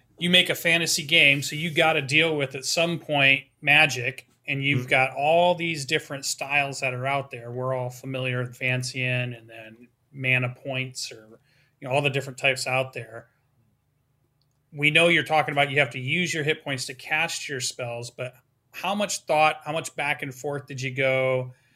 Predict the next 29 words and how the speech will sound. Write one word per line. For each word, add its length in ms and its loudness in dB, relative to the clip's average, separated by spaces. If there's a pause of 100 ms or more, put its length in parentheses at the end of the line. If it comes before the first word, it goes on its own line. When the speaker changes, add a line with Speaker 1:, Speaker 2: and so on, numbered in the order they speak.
(140)
Speaker 1:
or 80 0
did 180 0
you 320 2
really 300 -2
narrow 340 4
in 100 2
on 140 -4
the 60 -4
magic 460 0
you 100 -8
wanted 280 -2
right 180 -2
away, 520 2
or 100 -6
was 140 -4
it 60 -10
a 60 -12
hard 260 -4
decision 540 -6
picking 580 -10 (560)
the 100 -4
route 320 0
you 80 -6
were 60 -4
gonna 160 -4
go 200 -10
with 140 -18
your 100 -16
magic? 460 -20